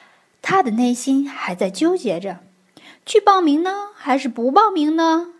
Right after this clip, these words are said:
去报名呢，还是不报名呢？这让他无比的痛苦。有一天，纠结的小兔子和小乌龟碰到了。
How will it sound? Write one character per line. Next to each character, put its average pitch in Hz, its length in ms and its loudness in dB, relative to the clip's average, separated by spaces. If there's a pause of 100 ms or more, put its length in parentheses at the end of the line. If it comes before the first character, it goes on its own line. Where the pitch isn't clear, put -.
(480)
去 - 140 -16
报 480 220 4
名 359 180 0
呢， 403 60 0 (280)
还 294 160 -2
是 277 80 -2
不 220 320 -4
报 262 140 2 (160)
名 294 160 4
呢？ 320 240 4 (760)
这 320 140 4
让 277 180 8
他 269 300 2
无 214 300 -4
比 262 180 -2
的 190 100 -4
痛 190 320 -8
苦。 - 220 -16 (1500)
有 214 160 4
一 233 100 -4
天， 403 320 0 (420)
纠 277 220 2
结 214 160 0
的 202 160 -2
小 180 180 -4
兔 285 280 -4
子 185 260 -6
和 247 140 -4
小 240 240 -6
乌 285 180 -2
龟 392 260 2
碰 220 240 -4
到 165 200 -4
了。 156 240 -10